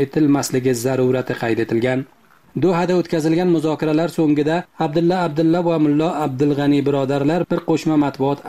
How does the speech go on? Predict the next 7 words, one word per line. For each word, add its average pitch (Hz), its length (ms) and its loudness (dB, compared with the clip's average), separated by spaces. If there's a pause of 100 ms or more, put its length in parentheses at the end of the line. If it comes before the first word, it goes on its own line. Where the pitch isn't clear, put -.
anjumanida 135 520 0 (100)
qatnashdilar. 123 640 -2 (360)
Mulla 180 300 2
birodar 151 400 0
kelajakda 165 520 0 (100)
o'tkazilajak 151 640 0 (100)
muzokaralarda 151 760 0